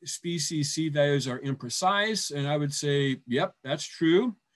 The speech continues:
Uh, imprecision is inherent in much of the ecological measurements that we do. It's difficult to measure things precisely.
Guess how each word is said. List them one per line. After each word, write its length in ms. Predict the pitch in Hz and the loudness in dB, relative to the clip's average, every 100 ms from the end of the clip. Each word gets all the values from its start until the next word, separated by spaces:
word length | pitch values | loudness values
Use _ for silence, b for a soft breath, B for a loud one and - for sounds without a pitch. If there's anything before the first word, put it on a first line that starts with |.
| _ _ _ 131 | _ _ _ -6
Uh, 180 | 131 131 | -4 0
imprecision 800 | 147 151 160 147 165 160 156 151 | 0 0 0 0 0 2 2 0
is 300 | 143 160 160 | 2 2 2
inherent 600 | 156 147 147 156 165 160 | 2 2 2 0 -2 -4
in 220 | 151 151 | -2 2
much 460 | 143 135 190 - 156 | 2 4 2 2 0
of 160 | 143 | 0
the 200 | 127 139 135 | 2 -2 0
ecological 640 | 139 139 135 135 135 - 131 | -2 -2 -2 -2 -4 -6 -4
measurements 560 | 127 120 127 127 120 | -4 -4 -6 -6 -8
that 160 | 127 123 | -10 -8
we 140 | 120 | -8
do. 460 | 120 120 123 165 202 _ _ _ | -2 0 2 0 -2 _ _ _
It's 180 | 123 120 | -8 -4
difficult 440 | 165 165 160 151 147 | -4 -4 0 0 0
to 80 | 143 | -2
measure 320 | 139 139 131 | -2 -2 -4
things 300 | - 139 120 | -4 -4 -4
precisely. 840 | 131 120 123 120 113 131 147 160 | -8 -6 -2 -2 -4 -6 -4 -6